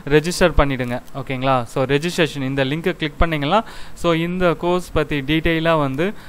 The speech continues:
நீங்க வந்து தெரிஞ்சுக்கலாம். ஓகேங்களா? So, அது மட்டும் இல்லாம வந்து உங்களுக்கு வந்து கோர்ஸ் கம்ப்ளீஷன் சர்டிஃபிகேட்டும் வந்து ப்ரொவைட் பண்றாங்க. கம்ப்ளீட்லி வந்து ஃப்ரீ தாங்க.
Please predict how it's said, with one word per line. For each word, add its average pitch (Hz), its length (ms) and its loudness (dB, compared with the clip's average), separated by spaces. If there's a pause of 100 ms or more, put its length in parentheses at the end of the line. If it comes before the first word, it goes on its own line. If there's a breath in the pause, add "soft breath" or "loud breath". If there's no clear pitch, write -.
(140 loud breath)
நீங்க 151 220 -2
வந்து 147 240 0
தெரிஞ்சுக்கலாம். 131 480 -2 (140)
ஓகேங்களா? 131 500 0 (200)
So, 151 140 6
அது 151 160 4
மட்டும் 185 300 0
இல்லாம 160 340 2
வந்து 160 320 2 (280 loud breath)
உங்களுக்கு 156 360 2
வந்து 151 280 0
கோர்ஸ் 185 340 -2
கம்ப்ளீஷன் 143 580 0 (220)
சர்டிஃபிகேட்டும் 151 640 0
வந்து 156 280 -4 (300 loud breath)
ப்ரொவைட் 160 320 4
பண்றாங்க. 143 500 0
கம்ப்ளீட்லி 175 600 0
வந்து 160 300 -2
ஃப்ரீ 156 240 -2
தாங்க. 143 340 -4